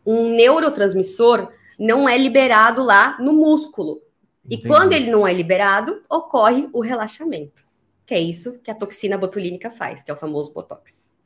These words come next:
Speaker 2: Tá. Então são duas aplicações distintas. Ele não é só pra corrigir o que já tá estragado.
Speaker 1: Não.
Speaker 2: Ele é pra prevenir, pra que não se estrague.
Speaker 1: Sem dúvida.
Speaker 2: Agora, pouca gente sabe disso.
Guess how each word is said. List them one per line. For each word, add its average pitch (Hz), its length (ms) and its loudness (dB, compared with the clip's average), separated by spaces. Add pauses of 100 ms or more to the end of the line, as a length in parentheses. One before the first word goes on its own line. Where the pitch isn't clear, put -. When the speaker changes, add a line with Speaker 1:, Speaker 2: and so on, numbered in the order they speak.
(380)
Speaker 2:
Tá. 110 580 -8 (160)
Então 147 160 -2
são 156 240 -2
duas 180 280 0
aplicações 185 640 -8
distintas. 147 520 -12
Ele 143 140 -6
não 143 240 -4
é 175 80 -4
só - 760 -6 (160)
pra 180 140 -4
corrigir 156 460 -2
o 180 40 -8
que 180 80 -8
já 180 120 -4
tá 190 400 -10
estragado. 123 760 -4 (420)
Speaker 1:
Não. 190 220 4
Speaker 2:
Ele 170 220 6
é 143 60 8
pra 151 220 0
prevenir, 190 460 0
pra 208 140 -2
que 202 80 -6
não 202 100 -2
se 208 120 -10
estrague. 120 420 -2
Speaker 1:
Sem 180 280 6
dúvida. 233 760 2 (260)
Speaker 2:
Agora, 175 240 2
pouca 202 260 0
gente 240 200 -4
sabe 220 240 -8
disso. 120 360 -16